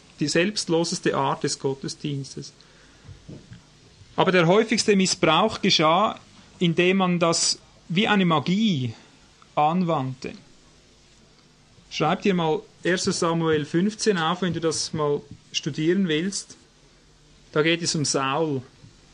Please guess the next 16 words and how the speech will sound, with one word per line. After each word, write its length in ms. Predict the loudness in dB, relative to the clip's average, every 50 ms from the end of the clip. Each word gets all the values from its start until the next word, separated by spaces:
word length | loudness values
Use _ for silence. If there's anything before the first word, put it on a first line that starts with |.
| -20 -20 -20 _ -20 -20 -8 0
Er 100 | 2 2
hat 100 | 4 4
nicht 180 | 4 2 2 2
begriffen, 540 | 0 2 2 2 2 2 0 -2 -2 0 0
weshalb 500 | 0 0 0 0 0 0 0 0 0 0
Opfer. 460 | -2 -2 -2 -4 -8 -16 -14 -14 -14 -14 -18 -20 _ _ _ _ _ _ -20 -20 -20 -20 -20 -20 -20 -20 -20 -20 -20 -20 -20 -20 -20 _ _ _ -6 -4
Er 60 | -2
hat's 140 | 0 2 2
einfach 300 | 2 2 0 -2 -2 0
gemacht, 420 | 0 2 2 2 0 -2 -2 -2
um 60 | -2 -2
etwas 260 | 0 -2 -2 0 0
rauszuschinden, 840 | 0 0 0 0 -2 -2 -4 -4 -2 -2 0 0 0 -2 -2 -2 -2
um 60 | -2
etwas 260 | -2 -2 -2 -2 -2
rauszuholen. 920 | -2 -2 -2 -2 -2 -4 -4 -4 -2 -2 0 0 0 0 0 -2 -4 -6 -8